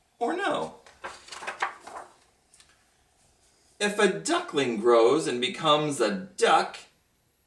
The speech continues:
can a car grow and become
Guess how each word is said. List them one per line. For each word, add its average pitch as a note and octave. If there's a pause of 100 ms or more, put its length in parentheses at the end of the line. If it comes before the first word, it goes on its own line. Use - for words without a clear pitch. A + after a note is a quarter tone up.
(240)
can C3+
a - (100)
car B2
grow F#3 (360)
and C3
become D3+